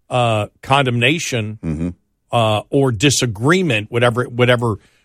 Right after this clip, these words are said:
Speaker 1: you know, whatever level you wanna put it on, with Trump when he said, "Protest, protest, protest."
Speaker 2: Right.
Speaker 1: And I mean Marjorie Taylor Greene that said, "No, don't protest."
Speaker 2: Right.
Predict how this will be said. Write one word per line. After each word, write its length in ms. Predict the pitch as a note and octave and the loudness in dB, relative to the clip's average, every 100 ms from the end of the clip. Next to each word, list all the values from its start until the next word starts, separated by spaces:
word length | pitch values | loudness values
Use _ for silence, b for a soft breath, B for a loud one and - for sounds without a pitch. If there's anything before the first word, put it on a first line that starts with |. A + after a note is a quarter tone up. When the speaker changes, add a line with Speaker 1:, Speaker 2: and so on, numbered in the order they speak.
| _ _ _ B3+ | _ _ _ -6
Speaker 1:
you 100 | D3 | -2
know, 80 | G#2 | 0
whatever 320 | A2+ A#2+ A#2 | 2 2 2
level 200 | A#2+ A2+ | 0 0
you 80 | A#2 | 0
wanna 200 | A#2 G#2+ | 0 -2
put 200 | F2 F3 | -2 0
it 80 | F3 | 2
on, 260 | A#2 G#2+ A2 | 0 0 -2
with 140 | B2+ | -4
Trump 300 | - C3+ B2 | 0 0 0
when 80 | B2+ | -2
he 60 | A#2+ | -4
said, 260 | - A2+ - | -2 -4 0
"Protest, 480 | B2+ A2+ A#2+ G#2 | 0 2 0 0
protest, 480 | - B2 G#2+ A2 G2 | 0 -2 0 -4 -4
protest." 560 | - E3 F3 A2 G#2+ - | -2 0 0 -2 -2 0
Speaker 2:
Right. 240 | F2 C#2+ - | 0 0 0
Speaker 1:
And 80 | |
I 60 | C3 | 2
mean 140 | B2 | 2
Marjorie 360 | A#2+ C3 B2 B2 | 2 0 0 -4
Taylor 300 | G#2+ B2 A#2 | 0 0 0
Greene 220 | G#2+ D#3+ | 0 0
that 120 | C3 | 0
said, 200 | - A#2 | -2 -2
"No, 160 | B2+ B2+ | 2 0
don't 260 | A2 D#3+ F#3+ | 4 2 2
protest." 560 | C3+ A2 A#2+ F#2+ - | -2 -2 -4 -12 -4
Speaker 2:
Right. 260 | G#2 E2+ | 0 0